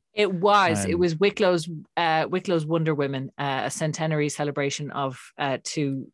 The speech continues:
Speaker 1: important Wicklow women who were trailblazers in the, uh,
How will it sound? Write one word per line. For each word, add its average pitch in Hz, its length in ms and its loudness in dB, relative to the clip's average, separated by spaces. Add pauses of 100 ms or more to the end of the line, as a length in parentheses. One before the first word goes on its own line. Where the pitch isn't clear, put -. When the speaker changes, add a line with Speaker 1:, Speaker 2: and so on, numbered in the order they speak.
(280)
Speaker 1:
important 143 520 -2
Wicklow 139 480 -2
women 147 320 -2 (640)
who 143 460 -2 (100)
were 139 440 -2 (160)
trailblazers 139 920 -2
in 143 140 -6
the, 131 260 -8 (500)
uh, 127 200 -4